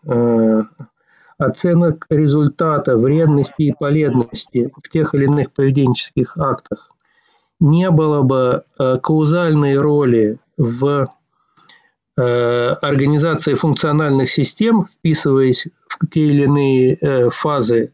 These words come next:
э, функциональной системы, они не были бы замечены эволюцией. Значит, наши физиологические исследования даже в,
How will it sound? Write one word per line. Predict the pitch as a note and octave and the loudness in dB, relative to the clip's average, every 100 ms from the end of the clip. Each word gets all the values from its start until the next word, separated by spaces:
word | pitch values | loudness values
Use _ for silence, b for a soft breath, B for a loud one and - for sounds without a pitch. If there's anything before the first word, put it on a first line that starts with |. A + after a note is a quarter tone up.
| - | -2
э, | A#2+ B2 B2 A#2 - | 0 2 0 -2 -4
функциональной | D3 B2 C#3+ C3+ B2+ A#2+ | -4 -2 -2 0 0 0
системы, | B2 C3+ - B2 A2+ A#2 | 0 -4 -2 0 2 0
они | D3 D#3 E3+ | 0 0 2
не | D#3 E3 | 2 2
были | E3 D#3+ C#3+ | 2 2 2
бы | C3+ | 0
замечены | B2 C3 B2+ C3 A#2+ C3 B2 A#2+ B2 | 0 0 0 0 0 -2 0 0 0
эволюцией. | B2 B2 G#2 - A2 A2+ C3+ | 2 2 0 -4 -10 -10 -8
Значит, | C3 C3+ - - | -4 -2 -2 -2
наши | D3 D#3 C#3+ C#3 | -2 -2 -2 -2
физиологические | - - C3+ C#3+ C#3+ D3+ D#3+ - - C#3 C3+ D3 | -2 -2 0 0 0 0 0 -2 -4 -2 -2 -2
исследования | B2 - D3+ D3+ C3 B2 A#2+ A#2+ B2 D3+ | -2 -2 -2 0 0 2 2 0 -2 -4
даже | D3 D3+ C3+ C#3 B2 B B B B B B | -6 -4 -2 -2 -4 B B B B B B
в, | A#2 C3 C#3+ C#3 - | 0 0 0 -2 -6